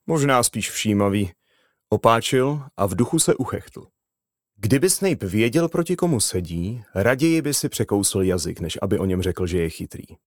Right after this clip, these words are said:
"Každopádně věřím, že jádro s postupem času vyléčit dokážu." "Se zbytkem uvidíme."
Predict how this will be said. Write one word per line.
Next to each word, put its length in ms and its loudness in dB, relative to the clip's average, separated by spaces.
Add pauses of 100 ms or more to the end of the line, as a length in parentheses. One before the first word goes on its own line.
(600)
"Každopádně 580 2
věřím, 460 2
že 160 2
jádro 400 4
s 80 -2
postupem 460 -2
času 300 -2
vyléčit 400 0
dokážu." 600 -4 (720)
"Se 120 4
zbytkem 400 -2
uvidíme." 440 -4